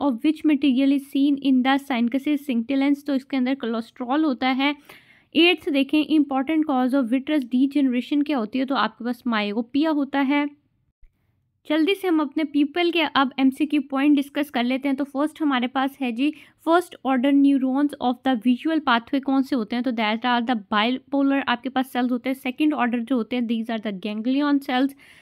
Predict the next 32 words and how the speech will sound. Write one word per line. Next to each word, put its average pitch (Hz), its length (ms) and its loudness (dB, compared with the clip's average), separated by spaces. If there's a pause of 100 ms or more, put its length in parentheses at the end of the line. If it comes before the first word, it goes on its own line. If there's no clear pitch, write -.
(180)
उसके 302 200 -2
बाद 320 140 4
लीजन 285 440 4
है 320 180 0
आपके 262 340 -2
पास 269 300 0
ऑप्टिक 240 480 -2
कियाज्मा 254 500 0
में, 254 220 0
इस 269 140 -2
तरह 285 160 -2
से 294 100 -2
जहाँ 247 320 0
पर 277 60 0
आपके 247 260 -2
पास 254 200 -2
हो 233 100 -2
रहा 240 120 -2
होता 254 140 -2
है, 254 40 -4
तो 247 100 -6
ऑप्टिक 233 440 -4
कियाज्मा 220 440 0
का 277 100 -2
पॉइंट 226 340 -4
उसको 240 220 -6
कहते 233 280 -2
हैं, 262 80 -2
तो 269 100 -4
वहाँ 226 300 -6
पे 285 140 0 (360)
bitemporal 269 960 2